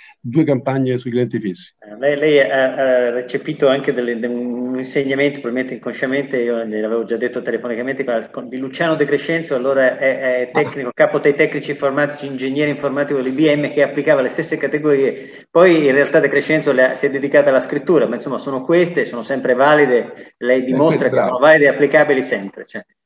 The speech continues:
Speaker 2: la ringrazio
Speaker 1: Sì,
Speaker 2: perché
Speaker 1: questo.
Speaker 2: è molto, è molto, è molto illuminante. Professoressa Granata,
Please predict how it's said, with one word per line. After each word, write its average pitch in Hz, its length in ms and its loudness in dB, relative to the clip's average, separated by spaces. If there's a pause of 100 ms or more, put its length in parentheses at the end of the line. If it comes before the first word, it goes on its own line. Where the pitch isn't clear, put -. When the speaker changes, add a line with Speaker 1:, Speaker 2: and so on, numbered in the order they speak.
(120)
Speaker 2:
la 131 80 2
ringrazio 160 400 4
Speaker 1:
Sì, 135 60 -2
Speaker 2:
perché 127 160 2
Speaker 1:
questo. 131 160 -4
Speaker 2:
è - 20 -8
molto, 147 280 -6
è 139 40 -6
molto, 156 320 0
è 123 60 -6
molto 147 240 -2
illuminante. 131 540 -4 (280)
Professoressa 240 480 2
Granata, 160 560 2